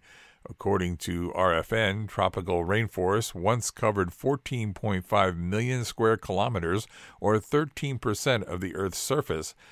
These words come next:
but now just one-third of that remains intact.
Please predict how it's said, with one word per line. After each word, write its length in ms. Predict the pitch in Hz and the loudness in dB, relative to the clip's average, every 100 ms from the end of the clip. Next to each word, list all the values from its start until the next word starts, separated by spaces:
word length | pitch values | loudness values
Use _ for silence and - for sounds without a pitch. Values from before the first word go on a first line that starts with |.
| - - | -20 -10
but 140 | 65 | -6
now 260 | 82 104 87 | 0 4 4
just 280 | 85 92 - | 4 0 0
one-third 640 | 87 113 107 - 123 120 | -2 0 -2 -2 0 2
of 40 | 101 | 2
that 160 | 101 | 0
remains 480 | 95 95 95 95 92 | 0 -2 0 -2 -4
intact. 760 | - 90 80 - 95 82 - - | -6 -6 -6 -6 -4 -4 -6 -20